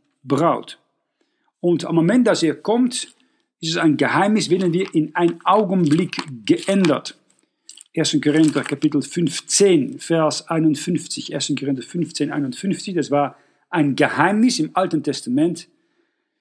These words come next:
Siehe, ich sage euch ein Geheimnis, wir werden nicht alle entschlafen, wir werden aber alle verwandelt werden und dasselbe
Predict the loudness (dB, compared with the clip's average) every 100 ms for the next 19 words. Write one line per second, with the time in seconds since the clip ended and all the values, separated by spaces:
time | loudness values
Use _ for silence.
0 | _ 0 2 2 2 2 2 2 0 0
1 | 0 0 0 2 2 2 -2 0 0 2
2 | 2 0 -4 -4 -4 -2 -2 0 2 2
3 | 2 0 2 2 0 -2 -2 0 0 -2
4 | -4 -2 0 0 -2 0 0 0 2 0
5 | 0 -2 -6